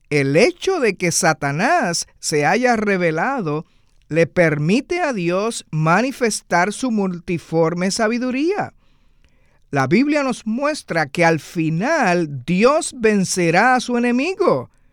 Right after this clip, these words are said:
Mientras tanto, debemos estar conscientes de que tenemos un enemigo. Dios nunca escoge el mal,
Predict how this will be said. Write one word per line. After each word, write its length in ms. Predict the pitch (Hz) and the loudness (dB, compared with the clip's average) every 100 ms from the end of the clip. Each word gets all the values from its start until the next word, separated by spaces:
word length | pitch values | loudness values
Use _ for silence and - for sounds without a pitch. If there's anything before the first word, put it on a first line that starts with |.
| _ _ _ _ - | _ _ _ _ -8
Mientras 800 | 123 151 220 294 339 311 - - | -2 0 0 -2 -6 -6 -6 -8
tanto, 600 | 285 294 254 - 170 214 - - - | -4 -2 -2 0 0 0 -6 -20 -12
debemos 800 | 131 147 120 127 190 277 302 | 0 2 2 2 2 2 -2
estar 400 | 277 - 247 254 | -4 -2 0 0
conscientes 880 | - 208 180 - 262 320 226 190 185 | 0 -2 -2 -4 -6 -6 -4 -4 -2
de 160 | 165 170 | 0 0
que 140 | 180 | 2
tenemos 580 | 165 175 165 233 240 220 - | 2 2 2 0 0 -2 -2
un 300 | 170 185 208 | 2 2 2
enemigo. 640 | 220 220 202 262 233 110 - _ _ _ _ _ _ _ _ _ | -2 -2 -4 -4 -6 -8 -12 _ _ _ _ _ _ _ _ _
Dios 460 | - 143 226 403 - | -8 -2 0 0 -2
nunca 320 | 269 285 - | -4 -6 -4
escoge 480 | 196 - - 190 170 | -6 -4 -2 0 2
el 100 | 139 | 0
mal, 460 | 127 175 175 113 | -2 -4 -4 -8